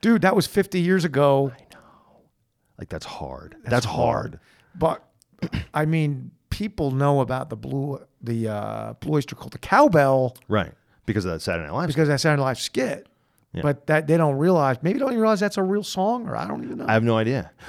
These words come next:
Speaker 2: Or if they are, they know it as the, and, and as Agony noted, he knows it as the more cowbell skit, not
Speaker 1: That
Speaker 2: like Blue Oyster Cult was not part of it. Just was, that's a, that's a,
Speaker 1: They
Speaker 2: a,
Speaker 1: just
Speaker 2: a
Speaker 1: use the
Speaker 2: side
Speaker 1: song.
Speaker 2: note.
Speaker 1: They
Speaker 2: Yeah.
Speaker 1: use the song 'cause the song has cowbell
Speaker 2: Right.
Speaker 1: in it.
Speaker 2: So that you could have Christopher Walken come
Speaker 1: And
Speaker 2: in and
Speaker 1: I'm
Speaker 2: be like,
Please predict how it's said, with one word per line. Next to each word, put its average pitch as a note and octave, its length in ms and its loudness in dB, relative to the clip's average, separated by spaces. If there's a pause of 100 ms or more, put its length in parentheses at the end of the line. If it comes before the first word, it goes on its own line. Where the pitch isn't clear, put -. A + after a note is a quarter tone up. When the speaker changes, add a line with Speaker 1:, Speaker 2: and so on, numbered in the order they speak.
Speaker 2:
Or F#3+ 260 -2
if - 180 -2
they A2+ 220 2
are, B2+ 320 0
they A2 140 2
know B2 140 2
it A2 60 2
as G2+ 140 0
the, G2 240 -2
and, F#2 220 -6
and F#2+ 180 -6
as F#2+ 140 -8
Agony F#2+ 300 -4
noted, G2 360 0
he A#2 100 -6
knows B2 180 0
it G2+ 60 0
as F#2 140 -2
the F#2+ 80 -4
more F#2+ 180 -2
cowbell F#2+ 520 -2
skit, - 560 -8
not A2 320 -6 (220)
Speaker 1:
That C#3+ 140 0
Speaker 2:
like G2+ 140 -4
Blue D#3 180 6
Oyster B2 200 0
Cult C3 220 2
was F2+ 120 -10
not G2 300 -4
part G2+ 180 -2
of F2+ 60 -6
it. F2+ 60 -10
Just - 220 -14
was, G2+ 380 -12 (320)
that's - 180 -4
a, G2 120 -4
that's - 160 -4
a, F2+ 240 -6
Speaker 1:
They D#3 80 4
Speaker 2:
a, - 40 4
Speaker 1:
just D#3 120 0
Speaker 2:
a F3+ 40 2
Speaker 1:
use F3+ 100 2
the A#2 80 4
Speaker 2:
side G#2+ 100 4
Speaker 1:
song. E3+ 160 2
Speaker 2:
note. G2+ 320 -2
Speaker 1:
They F3 120 4
Speaker 2:
Yeah. F3+ 60 6
Speaker 1:
use F#3 180 4
the D#3 80 -4
song E3+ 300 -2
'cause A#2+ 120 -6
the A#2+ 60 -4
song C3 220 -2
has A2+ 100 -6
cowbell F3 300 -2
Speaker 2:
Right. D3+ 80 -2
Speaker 1:
in E2 60 -6
it. - 100 -16 (260)
Speaker 2:
So - 140 -6
that G2+ 60 -2
you F#2 60 -4
could F#2+ 100 -6
have F#2 120 2
Christopher - 280 -6
Walken G2 260 -2
come F#2+ 140 -6
Speaker 1:
And - 40 4
Speaker 2:
in E3+ 40 4
and G3+ 80 4
Speaker 1:
I'm - 40 -2
Speaker 2:
be F2+ 60 -2
like, E2 260 -6